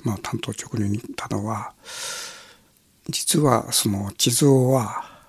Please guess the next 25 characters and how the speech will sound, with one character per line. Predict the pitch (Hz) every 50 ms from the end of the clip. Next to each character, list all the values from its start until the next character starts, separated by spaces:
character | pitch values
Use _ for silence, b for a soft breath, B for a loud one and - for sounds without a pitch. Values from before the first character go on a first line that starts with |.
| B B _ _ _ _ _ _ _ _ _ _ _ _ _ _ _ _ _ _ _ _ _ _ _
水 | 135 143 135 143 147
俣 | 147 147 147 - 143 131
病 | 123 143 135 123
の | 120 110
患 | - - - 117 127 127
者 | 127 127
と | 120 - -
し | - - -
て | - - 156 - - _ b b b b b b b b b b b b _
県 | - - 156 160
に | 131 120 113 113 -
申 | - - - 151 156 147
請 | - 156 151
を | 139 135
出 | 135 135 120
し | - -
た | - -
ん | -
だ | - -
と。 | - - - - _ _ - - _ _ _ _ _ _ _ _ _ _ _ - - _ _ _ _ _ _ _ _ - -
そ | - - - 127
れ | 139 135
で、 | 135 120 120
え |
っ | 131